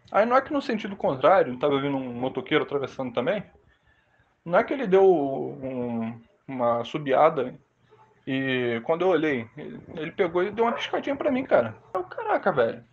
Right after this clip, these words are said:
Assim, por um momento eu fiquei ali meio, meio perplexo. Eu,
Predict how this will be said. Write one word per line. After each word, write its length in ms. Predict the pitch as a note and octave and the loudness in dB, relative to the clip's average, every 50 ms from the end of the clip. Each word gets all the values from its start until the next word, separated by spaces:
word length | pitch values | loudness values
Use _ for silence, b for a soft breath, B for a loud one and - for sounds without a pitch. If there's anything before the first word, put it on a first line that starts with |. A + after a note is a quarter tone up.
| - | -4
Assim, 260 | - B3 - - E4 A#3 | -4 -4 -2 -2 -2 -2
por 160 | - G3 A#3 | 0 -2 0
um 80 | C4 | 2
momento 300 | C#4 B3 A3 A#3 - - | 2 2 2 2 2 -2
eu 40 | D4+ | -6
fiquei 220 | - - - E4 D#4+ | -8 -8 -6 -4 -2
ali 100 | C#4 D4 | -2 -4
meio, 380 | D#4 D#4+ E4 F4 F#4+ F#4 F4 | -4 -4 -2 -2 -2 -4 -4
meio 180 | D#4 D4 D4+ C4+ | -6 -8 -6 -4
perplexo. 520 | E4 D#4+ - - D4 C#4+ C#3 - - - | -4 -4 -2 2 2 2 2 0 -4 -6
Eu, 400 | - C3+ D3 D#3+ - C4 - A#3 | -4 -4 -4 -4 -6 -8 -12 -14